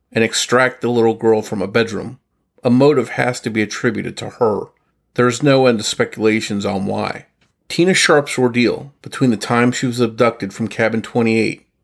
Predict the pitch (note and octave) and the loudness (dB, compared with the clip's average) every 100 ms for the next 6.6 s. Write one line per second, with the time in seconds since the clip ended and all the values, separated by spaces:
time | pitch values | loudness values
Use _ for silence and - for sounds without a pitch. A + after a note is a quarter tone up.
0 | _ _ A2+ A2+ A#2+ A#2 A#2 G#2 G2 G2+ | _ _ -4 0 2 4 4 2 -4 -2
1 | G#2 G#2 G#2+ G#2 - _ _ _ _ - | -2 -2 -4 -6 -10 _ _ _ _ 0
2 | C#3 F3 - E3 D3+ C#3 - B2 - G#2 | 2 2 2 2 2 2 0 -2 -2 -4
3 | F#2+ - A#2+ B2 C3 B2+ D#3 B2+ G#2 - | -4 -8 -2 0 0 -2 0 2 0 -2
4 | _ _ _ - A#2+ A2+ B2+ B2+ A#2+ B2 | _ _ _ -4 -2 0 0 2 2 2
5 | A2+ F#2 E2+ - - _ - A2+ B2 A2+ | 2 -4 -6 -12 -18 _ -4 0 0 -2
6 | G#2 - C3 A2 - - | -4 -6 -6 -6 -8 -16